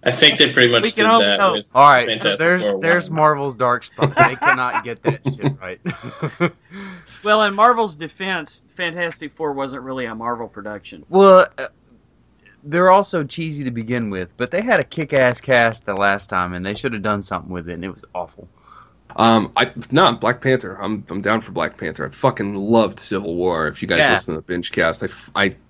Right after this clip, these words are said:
Speaker 4: I love Civil War. So
Speaker 2: I, I know, I know your thoughts on that one.
Speaker 3: I never
Speaker 4: Yeah.
Speaker 3: even liked that character, man, growing up, but, uh, he was kick-ass in that movie. I'm excited for this one.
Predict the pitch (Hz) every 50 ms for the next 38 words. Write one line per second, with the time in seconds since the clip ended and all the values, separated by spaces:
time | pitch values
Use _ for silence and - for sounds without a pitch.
0 | _ _ - - 92 90 78 82 90 90 95 95 92 85 - - - _ _ -
1 | - - 85 71 - 76 71 69 71 62 - - - - 110 98 87 - 78 85
2 | - _ - 143 151 165 170 175 165 - 151 165 190 202 190 175 175 175 165 -
3 | 190 185 175 - - 180 165 160 170 175 170 117 107 113 113 - _ _ _ _
4 | _ _ - - 127 143 170 196 220 220 190 180 160 - - 170 156 143 139 147
5 | 160 - - 165 - - - 139 135 139 160 180 - - 113 101 95 101 101 101
6 | 104 107 104 101 110 107 113 113 110 110 131 151 - - 104 95 - 113 107 107
7 | 104 104 101 98 95 92 98 117 139 135 107 - - - - 120 110 - 113 110
8 | 110 107 - 95 90 90 87 85 98 98 87 92 95 98 101 98 - - 107 98
9 | 95 90 - _ - 90 85 - - 87